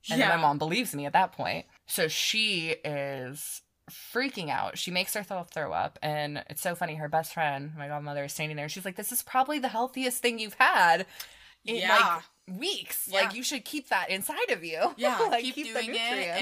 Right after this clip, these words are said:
Speaker 2: And then also you need to drink some water.
Speaker 1: Yeah. And then I remember it got cold and awkward because my, my stepdad showed up with his, his mistress.
Speaker 2: Oh, so the woman that he
Speaker 1: He
Speaker 2: cheated on your mother with.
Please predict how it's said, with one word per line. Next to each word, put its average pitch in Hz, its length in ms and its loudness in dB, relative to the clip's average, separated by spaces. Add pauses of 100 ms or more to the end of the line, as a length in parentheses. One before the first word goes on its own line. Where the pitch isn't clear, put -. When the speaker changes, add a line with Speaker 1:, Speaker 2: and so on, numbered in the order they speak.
Speaker 2:
And 190 100 -8
then 180 100 2
also 190 300 0
you 208 60 -6
need 185 140 -4
to - 20 -12
drink 170 160 -8
some 165 180 -10
water. 240 760 2 (360)
Speaker 1:
Yeah. 202 540 4 (480)
And 170 100 -4
then 180 60 -4
I 175 60 0
remember 175 240 -4
it 165 40 -6
got - 220 2
cold 170 380 -2
and 165 100 -6
awkward 151 720 -4
because 151 400 -10
my, 143 380 -10 (680)
my 160 60 -8
stepdad 151 420 -4
showed 160 180 -8
up 143 140 -10
with 147 140 -12
his, 143 200 -12
his 143 140 -12
mistress. - 760 -8 (640)
Speaker 2:
Oh, 190 140 -2
so 185 180 -6
the 170 160 -10
woman 175 380 -6
that 160 320 -4 (580)
he 180 200 -6
Speaker 1:
He 175 60 -2
Speaker 2:
cheated 170 340 0
on 165 180 -6
your 160 120 -12
mother 147 300 -8
with. - 420 -18